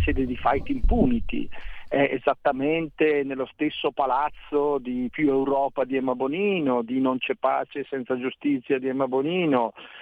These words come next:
di, eh, la Luca Coscioni di Emma Bonino. Guarda caso i radicali italiani sono, ehm, sono rappresentatissimi, no?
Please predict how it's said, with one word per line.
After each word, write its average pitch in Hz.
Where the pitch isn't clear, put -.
di, 151
eh, 135
la 131
Luca 143
Coscioni 151
di 139
Emma 143
Bonino. 156
Guarda 131
caso 156
i 139
radicali 131
italiani 135
sono, 131
ehm, 127
sono 120
rappresentatissimi, 107
no? 147